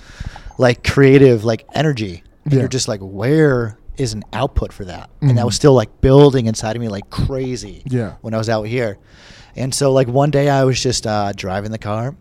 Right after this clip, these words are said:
Speaker 1: listened to a, a podcast. I'm pretty sure it was, like, Joey Diaz, Church of What's Happening Now.
Speaker 2: Yeah.
Speaker 1: And, um, he said something about open mics, and that just prompted me to be like, "You know what? Fuck it."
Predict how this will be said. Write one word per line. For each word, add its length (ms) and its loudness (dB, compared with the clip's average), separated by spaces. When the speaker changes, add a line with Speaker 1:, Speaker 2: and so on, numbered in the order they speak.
Speaker 1:
listened 420 -10
to 300 -8
a, 60 -6
a 100 -6
podcast. 440 -4
I'm 60 -6
pretty 180 -4
sure 160 -10
it 20 -10
was, 60 -12
like, 100 -8
Joey 240 -2
Diaz, 400 -4
Church 240 -6
of 100 -10
What's 160 -6
Happening 340 -6
Now. 240 2
Speaker 2:
Yeah. 180 0
Speaker 1:
And, 260 -10
um, 360 -6
he 120 0
said 200 4
something 220 0
about 200 -2
open 340 -6
mics, 360 -12
and 80 -14
that 100 -12
just 240 -10
prompted 400 -10
me 140 -10
to 80 -10
be 120 -12
like, 280 -10
"You 80 -12
know 120 -4
what? 360 -4
Fuck 440 -12
it." 260 -14